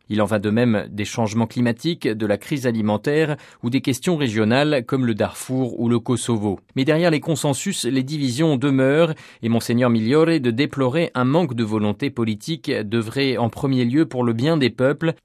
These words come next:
un manque aussi de consensus international là où les situations sont dramatiques, comme ces derniers jours en Terre Sainte, au Zimbabwe ou encore en Somalie.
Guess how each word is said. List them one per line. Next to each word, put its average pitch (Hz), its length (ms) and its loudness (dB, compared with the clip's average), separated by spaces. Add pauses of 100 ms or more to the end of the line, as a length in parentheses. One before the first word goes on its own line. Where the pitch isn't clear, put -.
(100)
un 110 120 0
manque 117 220 0
aussi 127 280 -2
de 127 80 0
consensus 151 680 -2
international 131 960 2
là 123 140 2
où 123 60 2
les 120 120 2
situations 120 680 -2
sont 117 180 -2
dramatiques, 135 640 0 (320)
comme 98 140 -4
ces 107 160 -6
derniers 101 280 0
jours 117 280 2
en 113 80 2
Terre 123 200 -2
Sainte, 143 380 -2
au 123 220 2
Zimbabwe 123 680 2
ou 110 80 2
encore 110 280 4
en 107 80 4
Somalie. 113 580 0